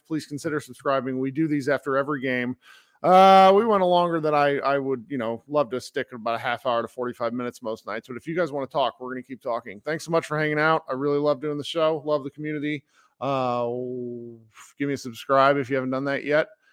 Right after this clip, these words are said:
Uh, and we will talk more on Friday when the Dallas Mavericks play their second game. Who do they play?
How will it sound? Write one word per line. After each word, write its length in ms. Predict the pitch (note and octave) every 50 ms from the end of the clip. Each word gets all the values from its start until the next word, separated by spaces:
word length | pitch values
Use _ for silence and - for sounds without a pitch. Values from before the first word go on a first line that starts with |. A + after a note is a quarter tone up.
| _ _ _ -
Uh, 300 | A#2 C3+ C#3 C3+ C3+ - -
and 260 | C3 C3+ C#3 C#3 C3
we 120 | C#3 D3
will 120 | C#3+ D3+ D3+
talk 320 | - E3 D3+ D3+ - -
more 320 | E3 D#3 D#3+ D#3 - -
on 300 | - C#3+ D3+ E3 E3+ D#3+ - - -
Friday 680 | - - - - C#3+ D3 D#3+ F#3+ G3+ D3 B2+ A2+ A2+
when 180 | A2+ A#2 B2 B2
the 80 | A#2+ A2+
Dallas 360 | A#2+ B2+ B2+ B2+ B2 - -
Mavericks 280 | C3+ C3+ C3 C3+ -
play 220 | - _ C#3+ D3 D#3
their 180 | E3+ F#3+ F3+
second 720 | - - - - - - - C3+ - - - C3 F#2 -
game. 240 | - G2+ F2 D#2+ E2
Who 100 | G#2+ E3
do 80 | A#3 D4+
they 120 | B3+ -
play? 440 | - _ - B2 A#2+ - - -